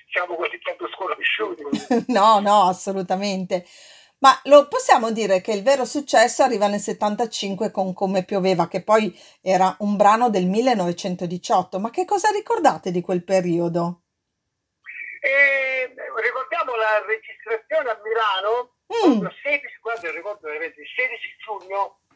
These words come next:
Speaker 1: un'afa pazzesca come quella di questi giorni,
Speaker 2: Wow.
Speaker 1: non ventilava, non ventilava per niente, hotel,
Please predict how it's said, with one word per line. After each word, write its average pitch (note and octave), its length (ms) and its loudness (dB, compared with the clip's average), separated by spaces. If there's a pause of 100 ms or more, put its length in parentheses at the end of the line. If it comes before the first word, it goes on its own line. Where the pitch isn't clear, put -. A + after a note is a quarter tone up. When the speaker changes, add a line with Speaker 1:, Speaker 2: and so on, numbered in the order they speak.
Speaker 1:
un'afa A3+ 560 -2
pazzesca A3 680 -4
come F#3+ 220 -8
quella G#3 200 -6
di F3+ 120 -12
questi E3+ 300 -14
giorni, A3+ 400 -2 (320)
Speaker 2:
Wow. G#3+ 240 6 (120)
Speaker 1:
non - 120 -18
ventilava, A3 1000 -6
non C4+ 380 -6
ventilava A3 760 -2
per F#3+ 260 -6
niente, E4+ 580 -6 (280)
hotel, A#4+ 640 -4